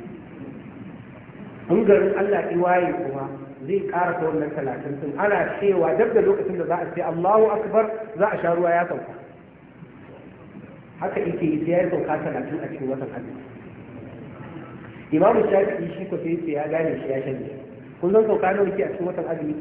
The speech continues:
Sauka sittin yake. Kullum sai ya sauke Qur'ani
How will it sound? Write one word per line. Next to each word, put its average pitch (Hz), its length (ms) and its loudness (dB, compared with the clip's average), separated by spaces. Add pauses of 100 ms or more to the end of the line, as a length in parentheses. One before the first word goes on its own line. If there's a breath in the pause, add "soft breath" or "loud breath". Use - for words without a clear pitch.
Sauka 175 280 0
sittin 151 320 -4
yake. 131 240 -4 (1700)
Kullum 247 340 6
sai 226 80 2
ya 220 140 6
sauke 220 260 2
Qur'ani 165 340 -2